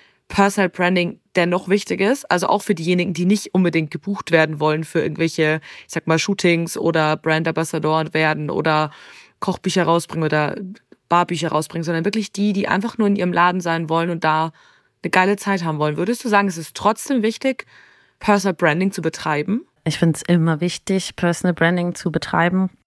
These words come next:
Speaker 2: Natürlich muss man schauen, also wie groß das Ausmaß ist, wie viel
Speaker 1: Mhm.
Speaker 2: Zeit man investiert und eben auch, was dein Ziel ist. Klar, wenn ich jetzt sage, ich möchte international irgendwie verschiedene Pop-ups machen oder vertreten sein,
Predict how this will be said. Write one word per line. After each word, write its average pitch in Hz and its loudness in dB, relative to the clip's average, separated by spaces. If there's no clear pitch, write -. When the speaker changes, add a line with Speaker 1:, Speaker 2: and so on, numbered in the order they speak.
Speaker 2:
Natürlich 208 2
muss 196 -4
man 180 -2
schauen, 175 0
also 139 -6
wie 156 -6
groß 170 -2
das - -4
Ausmaß 196 0
ist, - -6
wie 185 2
viel 180 0
Speaker 1:
Mhm. - 2
Speaker 2:
Zeit 175 2
man 170 -4
investiert 165 0
und 190 2
eben 180 0
auch, - 0
was 170 -2
dein 151 0
Ziel 139 0
ist. - -2
Klar, 131 0
wenn 147 -2
ich 160 -4
jetzt 165 -4
sage, 165 0
ich - -6
möchte 160 -2
international 160 2
irgendwie 160 -2
verschiedene - 0
Pop-ups 226 -2
machen 160 -2
oder 143 0
vertreten - -2
sein, 175 2